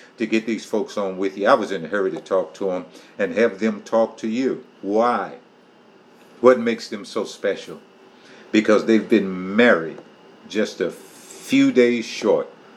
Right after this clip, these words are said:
of forty-eight years. And I am teetotally convinced that they love each other.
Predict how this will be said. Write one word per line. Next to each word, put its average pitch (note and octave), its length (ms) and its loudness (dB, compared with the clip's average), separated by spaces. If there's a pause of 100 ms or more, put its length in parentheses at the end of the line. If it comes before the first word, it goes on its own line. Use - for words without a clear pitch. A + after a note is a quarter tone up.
(160)
of D#2+ 160 -4
forty-eight G#2 760 -2
years. E2 580 -14 (840)
And - 280 -12
I B2+ 760 2
am G#2+ 600 -4 (360)
teetotally A#2 840 -2
convinced G2 720 -8 (540)
that - 280 2
they D#2+ 160 -4
love F#2 640 4
each F#2 340 -8
other. D#2+ 320 -6